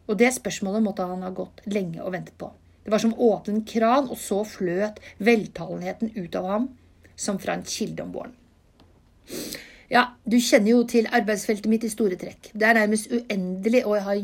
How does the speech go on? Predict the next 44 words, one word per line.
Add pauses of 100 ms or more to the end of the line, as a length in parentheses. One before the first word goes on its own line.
(120)
jobb (540)
på
de
fleste
steder
der
havet
møter
land, (240)
og
der
det
finnes
kvinner. (120)
Så
egentlig
går
arbeidet
mitt
utmerket
fremover,
enten
vi
styrer
mot
nord,
syd, (100)
øst
eller
vest. (600)
Jeg
har
allerede
hatt
stor
nytte
av
samarbeidet
med
deg
og
denne
prektige
båten,